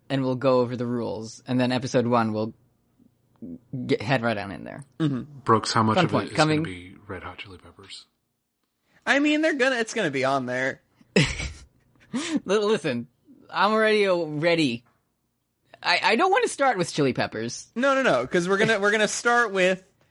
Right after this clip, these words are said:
Speaker 2: "I genuinely, in my heart of hearts, think you might like this."
Speaker 1: Okay. Yeah, that's,
Speaker 2: And then
Speaker 1: that's
Speaker 2: when I've exhausted those, it will be, "I really like this, and hopefully you can maybe see why."
Speaker 1: Yeah, th-, th-, that's pretty much the plan for now.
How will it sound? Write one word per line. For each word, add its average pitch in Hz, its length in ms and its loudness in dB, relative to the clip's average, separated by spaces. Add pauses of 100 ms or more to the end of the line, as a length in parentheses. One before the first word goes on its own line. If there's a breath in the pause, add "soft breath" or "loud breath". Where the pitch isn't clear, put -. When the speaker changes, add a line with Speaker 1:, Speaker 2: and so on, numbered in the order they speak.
(160)
Speaker 2:
"I 156 240 4
genuinely, 196 760 0
in 190 100 2
my 165 160 4
heart 160 220 2
of 175 100 -4
hearts, 156 320 0
think 147 240 -4
you 156 80 -2
might 139 200 2
like 131 260 0
this." - 480 -6 (460)
Speaker 1:
Okay. 143 380 0 (640 soft breath)
Yeah, 165 160 0
that's, 160 100 2
Speaker 2:
And 165 80 0
then 180 120 2
Speaker 1:
that's 233 100 2
Speaker 2:
when 180 80 0
I've 170 160 2
exhausted 165 640 -2
those, 139 680 0
it 156 120 4
will 151 160 0
be, 143 240 2 (100)
"I 170 180 4
really 147 400 4
like 127 240 2
this, 131 340 -2
and 139 180 2
hopefully 156 540 2
you 147 240 2
can 156 160 2
maybe 139 300 2
see 131 200 -2
why." 110 360 -6 (340)
Speaker 1:
Yeah, 156 380 0 (280)
th-, 160 140 -6
th-, 180 340 4
that's 175 160 4
pretty 160 220 2
much 131 340 -2
the 143 160 -4
plan 110 300 0
for - 80 -8
now. - 300 -8